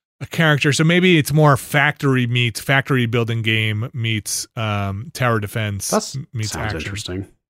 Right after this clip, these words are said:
Speaker 1: Yeah, I, like, I, I liked it because it had, like, I said R T S because it has, like, basic plant your base style stuff. Like, hey, put this unit, put this box down here, put this box down here, upgrade this box to make better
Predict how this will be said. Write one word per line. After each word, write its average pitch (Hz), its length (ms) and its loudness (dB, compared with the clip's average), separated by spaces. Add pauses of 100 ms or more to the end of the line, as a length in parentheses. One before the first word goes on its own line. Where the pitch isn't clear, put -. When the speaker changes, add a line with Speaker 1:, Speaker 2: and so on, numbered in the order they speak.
(100)
Speaker 1:
Yeah, 143 380 2
I, 208 280 2 (220)
like, 165 240 0
I, 196 440 4
I 175 140 4
liked 180 260 2
it 160 60 2
because 147 200 2
it 131 100 2
had, 131 180 0
like, 117 180 -2 (340)
I 170 240 4
said 160 260 2
R 139 140 6
T 131 180 0
S 117 220 2
because 120 320 -2
it 113 80 2
has, 120 220 2
like, 110 160 -4
basic 127 320 2 (840)
plant 151 380 2
your 143 120 4
base 123 320 2
style 185 360 2
stuff. 233 220 0
Like, 131 120 2
hey, 156 180 4
put 151 160 0
this 135 160 0
unit, 147 260 2
put 156 160 0
this 170 160 0 (280)
box 135 280 2
down 131 240 2
here, 120 220 2
put 135 160 -2
this 143 120 4
box 120 300 2
down 117 240 0
here, 110 260 0
upgrade 156 500 2
this 123 160 2
box 120 400 4
to 139 100 -2
make 117 200 0
better 113 440 2